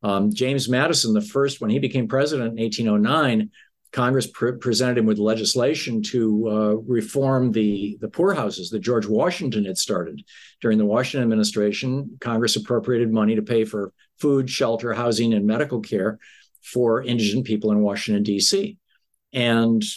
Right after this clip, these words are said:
you know, the government was directly funding the poorhouses. And in eighteen oh nine, um, some,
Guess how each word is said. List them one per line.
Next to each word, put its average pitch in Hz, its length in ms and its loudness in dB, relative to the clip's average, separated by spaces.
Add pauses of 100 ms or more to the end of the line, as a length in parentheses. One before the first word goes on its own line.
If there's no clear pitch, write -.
(140)
you 165 120 0
know, 107 80 2
the 117 60 2
government 117 340 -2
was 107 140 -4
directly 110 360 0
funding 107 340 0
the 101 80 -6
poorhouses. 131 640 -2
And 101 100 -4
in 107 300 0
eighteen 120 340 0
oh 110 80 4
nine, 139 600 2 (380)
um, 107 300 0
some, 107 520 0